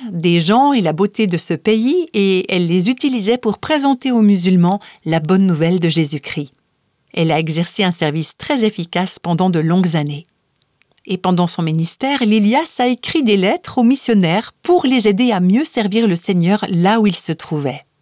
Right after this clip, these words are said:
Voilà ce qu'elle a écrit dans l'une de ses lettres. Combien d'entre nous avons chanté de tout notre cœur le chant intitulé Partout avec Jésus ?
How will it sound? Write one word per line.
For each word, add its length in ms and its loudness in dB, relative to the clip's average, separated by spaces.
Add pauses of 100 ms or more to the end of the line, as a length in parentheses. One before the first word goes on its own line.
(720)
Voilà 220 0
ce 100 -10
qu'elle 160 0
a 80 2
écrit 540 -4
dans 340 0
l'une 240 4
de 80 2
ses 180 -4
lettres. 440 -12 (960)
Combien 460 2
d'entre 360 0
nous 420 4
avons 320 0
chanté 480 -2
de 100 0
tout 260 -2
notre 300 2
cœur 520 -2
le 140 0
chant 280 -2
intitulé 580 0 (280)
Partout 480 0
avec 300 0
Jésus ? 440 -4